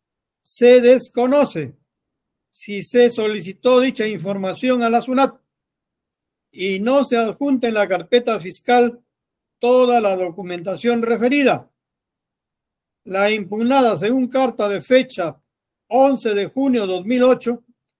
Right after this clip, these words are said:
hace llegar extracto de declaraciones y pago del ejercicio dos mil cien, dos mil siete,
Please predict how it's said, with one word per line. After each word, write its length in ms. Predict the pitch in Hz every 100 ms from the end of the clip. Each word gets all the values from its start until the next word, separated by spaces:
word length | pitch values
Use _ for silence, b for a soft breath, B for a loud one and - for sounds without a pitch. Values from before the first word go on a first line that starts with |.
| _ _ _ _ _
hace 440 | 196 247 254 247 214
llegar 380 | 196 220 254
extracto 760 | 214 - - 247 269 247 - 233
de 140 | 208
declaraciones 1080 | 190 170 185 180 180 143 262 269 254 240 - _ _ _ _ _ _ _
y 200 | 180 196
pago 640 | - - 254 262 254 247
del 180 | 220 190
ejercicio 600 | 165 180 - 254 240 233
dos 160 | 202 196
mil 260 | 240 247
cien, 580 | - - 254 247 196 -
dos 160 | - 214
mil 160 | 247 -
siete, 520 | 277 240 151 127